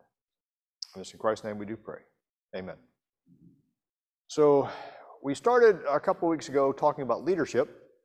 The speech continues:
I'll slide back just a little bit, give those coming in a, a chance to come on in. Um, and so leadership is one of the, the ways of making sure that we have everybody working together.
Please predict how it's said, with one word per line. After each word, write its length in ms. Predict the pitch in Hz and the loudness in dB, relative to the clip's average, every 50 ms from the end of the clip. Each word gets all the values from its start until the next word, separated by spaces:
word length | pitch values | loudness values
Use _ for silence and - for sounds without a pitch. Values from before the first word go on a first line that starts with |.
| _ - | _ -20
I'll 80 | 113 - | -20 -20
slide 440 | - - - - 135 139 143 - | -20 -20 -14 -10 -10 -10 -10 -10
back 200 | - 156 180 - | -10 -12 -8 -6
just 180 | - 202 - - | -4 -6 -4 -4
a 40 | 180 | -6
little 140 | 180 208 202 | -6 -6 -4
bit, 240 | 202 202 - - - | -6 -6 -8 -6 -8
give 140 | 165 147 143 | -6 -4 -2
those 180 | 156 156 143 | -2 -2 -2
coming 240 | - 160 147 139 143 | -6 -10 -10 -8 -8
in 140 | 147 147 139 | -8 -6 -6
a, 120 | 123 113 107 107 - - | -8 -10 -12 -16 -20 -20
a 40 | - | -20
chance 240 | - - 139 135 - | -18 -16 -16 -16 -16
to 60 | - | -16
come 140 | - 139 127 | -16 -12 -12
on 80 | 131 139 | -10 -10
in. 160 | 156 165 156 - _ _ _ _ - - - _ _ _ _ _ _ | -10 -12 -12 -16 _ _ _ _ -20 -20 -20 _ _ _ _ _ _
Um, 320 | - 139 143 143 143 139 135 - | 4 4 6 6 4 0 -2 -8
and 100 | 143 131 | -12 -4
so 120 | - 160 147 | 0 0 0
leadership 680 | 143 185 262 294 330 277 - - 214 202 185 190 - - 143 | 2 0 0 0 0 0 2 4 4 4 4 2 -2 -8 -6
is 720 | 147 156 156 160 160 160 160 156 147 131 - - - - - _ _ _ _ _ - - | -2 0 2 2 2 2 0 0 -2 -4 -8 -12 -16 -18 -20 _ _ _ _ _ -12 -6
one 180 | 139 170 190 | -4 -2 -2
of 100 | 196 160 | -2 0
the, 200 | 143 151 135 - - 117 | 0 0 0 0 -2 -6
the 80 | 127 120 | -8 -8
ways 560 | 110 104 104 110 143 151 156 156 156 143 - | -8 -8 -6 -2 -2 0 2 0 0 0 -2
of 160 | 139 123 113 | -4 -8 -6
making 300 | 123 139 139 123 135 123 | -6 -6 -6 -6 -8 -10
sure 260 | 117 - 143 135 131 | -8 -4 -2 -2 -2
that 160 | 120 - - 123 | -2 -4 -8 -10
we 140 | 127 123 | -12 -10
have 320 | 120 127 117 113 113 101 107 123 | -8 -6 -4 -4 -4 -4 -6 -10
everybody 280 | 123 127 120 117 117 | -8 -6 -4 -4 -4
working 280 | 120 113 110 - 110 104 | -4 -4 -6 -8 -10 -12
together. 440 | 101 90 82 107 95 82 - - | -12 -8 -6 -4 -4 -4 -6 -12